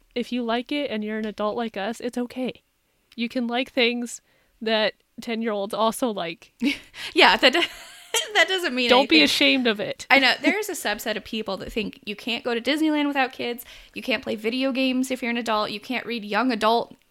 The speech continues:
Speaker 2: novels if you're an
Speaker 1: You
Speaker 2: adult,
Speaker 1: can't
Speaker 2: and
Speaker 1: like animated movies.
Speaker 2: I know. And every time someone says that, I'm just like, "What is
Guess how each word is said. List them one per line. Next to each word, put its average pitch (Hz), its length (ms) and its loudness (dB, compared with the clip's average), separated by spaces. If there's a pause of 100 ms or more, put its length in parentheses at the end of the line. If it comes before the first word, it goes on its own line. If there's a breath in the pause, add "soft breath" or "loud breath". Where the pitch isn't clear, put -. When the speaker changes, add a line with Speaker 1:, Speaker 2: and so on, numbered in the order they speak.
(320)
Speaker 2:
novels 240 640 4
if 269 160 -4
you're 254 100 0
an 226 80 -2
Speaker 1:
You 220 60 -8
Speaker 2:
adult, 214 260 2
Speaker 1:
can't 220 140 4
Speaker 2:
and 226 60 4
Speaker 1:
like 240 200 0
animated 220 500 2
movies. 196 580 -6 (140)
Speaker 2:
I 247 80 8
know. 220 160 4
And 208 140 2
every 320 140 0
time 339 180 -8
someone 247 260 -2
says 220 220 -4
that, 185 120 2
I'm 233 120 -2
just 247 180 -6
like, 269 220 -4
"What 403 120 0
is 539 100 0